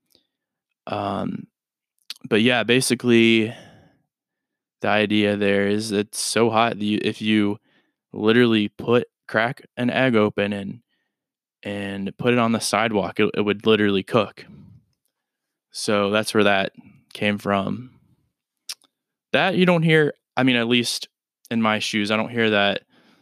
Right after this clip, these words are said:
every day, but sometimes you'll hear it. You'll hear it a lot, I feel like, on T V shows or movies. Uh,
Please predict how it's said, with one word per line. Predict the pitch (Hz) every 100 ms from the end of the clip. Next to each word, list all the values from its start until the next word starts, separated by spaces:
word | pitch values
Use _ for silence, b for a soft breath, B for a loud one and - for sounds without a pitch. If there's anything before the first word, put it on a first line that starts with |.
| b -
every | 113 107
day, | 104 110
but | 113 -
sometimes | - 160 147 113
you'll | 110
hear | 104 101
it. | 104
You'll | 113 127
hear | 139 165
it |
a | 117
lot, | 107 113 117 -
I | -
feel | - 117
like, | 107 95 98 - _ _ _ _ _ _ _ _ _ _ -
on | 113 104
T | 117
V | 110 110
shows | - 107 107 110 101
or | 104 107 107 104 104 104 - _ _ _ _ _ _
movies. | 104 113 175 240 - - _ _ _ _ _ _ _
Uh, | 98 98 101 98 101 117